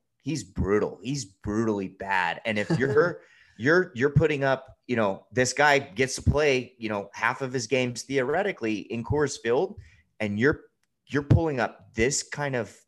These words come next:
Speaker 1: you know, metrics, that's not good at all. I mean, it's really, really bad. Raimel Tapia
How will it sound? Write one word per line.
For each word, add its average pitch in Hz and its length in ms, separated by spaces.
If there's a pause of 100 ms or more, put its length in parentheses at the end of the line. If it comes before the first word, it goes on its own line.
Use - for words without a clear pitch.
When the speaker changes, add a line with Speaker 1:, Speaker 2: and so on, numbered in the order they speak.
Speaker 1:
you 113 80
know, 95 320
metrics, 107 760
that's - 380
not 185 400
good 110 400
at 90 220
all. 90 460 (520)
I 113 80
mean, 120 180
it's 147 200 (120)
really, 160 360
really 123 340
bad. 101 540 (360)
Raimel 165 280
Tapia 165 500